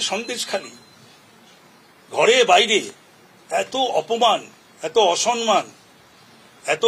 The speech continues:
উপেক্ষা, এত অবহেলা, এইগুলো আমাকে খুবই তাড়না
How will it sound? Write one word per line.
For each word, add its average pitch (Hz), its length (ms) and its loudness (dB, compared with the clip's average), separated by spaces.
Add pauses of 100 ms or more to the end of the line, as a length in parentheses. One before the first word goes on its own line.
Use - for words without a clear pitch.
(120)
উপেক্ষা, 220 460 0 (1200)
এত - 100 -2 (220)
অবহেলা, 220 440 4 (2750)
এইগুলো 190 360 0 (100)
আমাকে 208 260 2 (1400)
খুবই 233 280 -4 (580)
তাড়না 196 360 2